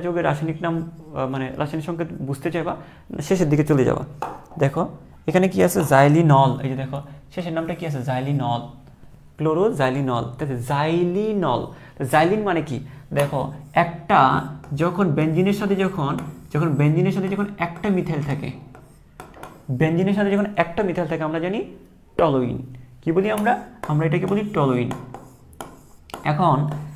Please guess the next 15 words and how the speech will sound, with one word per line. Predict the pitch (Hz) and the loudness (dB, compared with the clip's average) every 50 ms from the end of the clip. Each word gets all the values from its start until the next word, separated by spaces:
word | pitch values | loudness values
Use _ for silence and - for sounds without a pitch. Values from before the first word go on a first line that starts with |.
| - - - | -16 -14 -6
এখন | - 170 147 131 151 | -2 0 2 2 4
বেনজিনের | 156 160 156 185 190 202 - | 2 4 4 2 2 0 0
সাথে | 202 208 202 202 | -2 -2 0 0
যখন, | 190 190 170 147 135 147 147 - - - - - - - - 135 131 | -2 0 0 0 0 0 0 -2 -4 -8 -10 -14 -16 -8 -4 2 4
বেনজিনের | 151 151 156 143 165 190 208 208 202 | 4 4 4 4 2 2 0 0 -2
সাথে | 214 190 190 170 165 | -4 -4 -2 -2 -2
যখন | 156 147 147 151 170 180 - - | -2 -2 -2 -4 -4 -4 -4 -2
খেয়াল | 151 143 143 - | 0 0 0 0
করো, | 135 127 127 131 156 - - - - - - - - - | 0 0 2 0 0 -2 -4 -6 -10 -14 -16 -14 -6 -2
এই | 151 143 147 | -2 0 2
বেনজিনের | 143 147 147 165 185 196 196 202 | 4 4 4 4 4 2 0 0
সাথে | 190 185 175 175 | -2 -4 -4 -6
যখন, | 160 151 170 185 202 - - - - - - - - - | -6 -4 -4 -4 -4 -6 -10 -16 -20 -20 -20 -20 -8 -4
হ্যাঁ | 196 180 143 - - - - - - - 190 | -2 -2 -2 -4 -6 -10 -14 -14 -12 -12 -10
একটু | - - | -6 -4